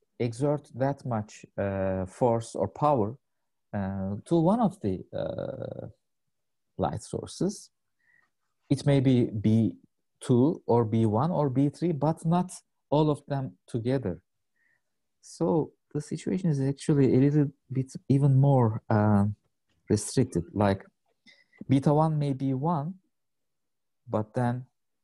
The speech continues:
beta two must be zero, and beta three must also be zero. Or when beta three is one, the others must be zero. Or when beta two is one,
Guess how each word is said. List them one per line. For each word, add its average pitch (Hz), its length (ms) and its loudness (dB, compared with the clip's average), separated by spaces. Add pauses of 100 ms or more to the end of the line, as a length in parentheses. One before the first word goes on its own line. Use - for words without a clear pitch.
(800)
beta 123 280 -2
two 139 520 -2
must 117 320 0
be 107 180 0
zero, 123 600 2 (280)
and 110 180 0
beta 117 300 -2
three 113 240 0
must 107 300 0
also 110 320 0
be 98 180 0
zero. 92 480 -4 (1160)
Or 110 200 2
when 123 300 2
beta 131 260 2
three 151 420 4
is 98 280 0
one, 104 440 2 (420)
the 117 160 2
others 107 320 0
must 98 240 -2
be 98 120 0
zero. 95 420 0
Or 104 300 2 (280)
when 120 320 2 (340)
beta 123 240 2
two 135 220 0
is 113 240 2
one, 120 380 0